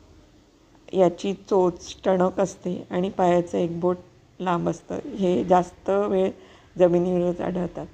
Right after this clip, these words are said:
आता इथे हा शिकार होता होता वाचलाय. वर मोठी घार,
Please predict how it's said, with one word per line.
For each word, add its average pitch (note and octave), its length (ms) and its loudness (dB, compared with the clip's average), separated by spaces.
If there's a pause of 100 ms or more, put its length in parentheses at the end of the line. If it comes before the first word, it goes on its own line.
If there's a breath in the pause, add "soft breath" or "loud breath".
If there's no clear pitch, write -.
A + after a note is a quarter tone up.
(580 loud breath)
आता F#3 220 2
इथे G3 320 2
हा G3 200 4
शिकार G3 440 0
होता G3 280 -2
होता F3+ 300 0
वाचलाय. F3 540 0
वर F3+ 320 2
मोठी F3+ 440 -6
घार, F#3 280 0